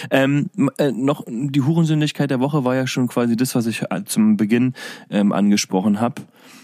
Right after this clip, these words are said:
Was auch richtig kacke ist, ist zu Friseuren zu gehen, wo du eigentlich normalerweise nicht hingehst. Ich war da gestern beim Friseur, einfach weil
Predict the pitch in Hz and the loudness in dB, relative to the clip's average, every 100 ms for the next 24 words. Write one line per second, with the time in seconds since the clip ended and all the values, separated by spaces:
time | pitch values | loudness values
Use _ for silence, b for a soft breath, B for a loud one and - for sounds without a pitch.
0 | B 117 120 - 151 143 170 156 - - | B -2 -2 0 -2 0 0 -2 -6 -6
1 | - 147 165 135 139 131 - - 131 - | -2 0 2 0 0 -2 -2 -6 -4 0
2 | 113 120 123 131 131 123 123 113 113 107 | 2 2 2 0 0 2 2 4 2 0
3 | - 113 101 104 104 95 92 90 107 101 | -2 0 2 2 0 0 0 0 -2 -2
4 | - - - - B B - 143 143 143 | -4 -8 -14 -20 B B -2 0 2 0
5 | 151 156 107 101 98 - 98 98 110 143 | 0 2 2 2 2 0 0 2 0 -4
6 | - 117 117 113 113 110 | -6 -4 -2 0 0 0